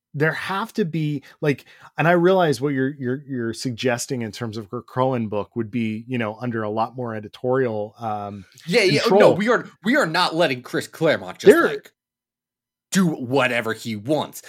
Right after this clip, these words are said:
Speaker 2: He has to have, like, three layers of checks
Speaker 1: Yeah.
Speaker 2: on that first,
Speaker 1: There are
Speaker 2: but
Speaker 1: no checks here.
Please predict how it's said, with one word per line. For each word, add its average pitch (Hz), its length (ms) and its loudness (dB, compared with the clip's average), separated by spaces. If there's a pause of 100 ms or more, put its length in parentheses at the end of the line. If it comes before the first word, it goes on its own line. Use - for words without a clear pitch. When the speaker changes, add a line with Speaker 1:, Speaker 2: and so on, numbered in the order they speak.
(160)
Speaker 2:
He 240 160 4
has - 160 -2
to - 80 -10
have, 107 140 -8
like, 92 160 -8
three 160 340 0
layers 117 400 0
of 107 120 -6
checks - 640 -4 (500)
Speaker 1:
Yeah. 214 220 6
Speaker 2:
on 147 100 0
that 139 240 -2 (100)
first, 170 520 -6
Speaker 1:
There 262 180 8
are 151 140 6
Speaker 2:
but 131 100 0
Speaker 1:
no 147 320 4 (320)
checks - 580 -2
here. 95 640 -8